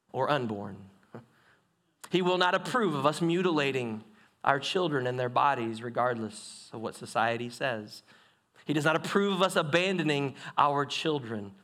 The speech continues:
He does not approve of us intentionally exposing our children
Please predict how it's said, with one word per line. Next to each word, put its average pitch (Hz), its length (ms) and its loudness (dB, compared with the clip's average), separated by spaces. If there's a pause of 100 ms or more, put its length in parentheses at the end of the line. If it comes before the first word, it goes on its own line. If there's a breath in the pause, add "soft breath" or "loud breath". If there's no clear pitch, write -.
(200 loud breath)
He 175 80 2
does 190 120 2
not 196 120 4
approve 208 520 0
of 190 120 2
us 196 120 2
intentionally 196 760 2
exposing 196 840 0 (200 loud breath)
our 185 300 4
children 165 640 0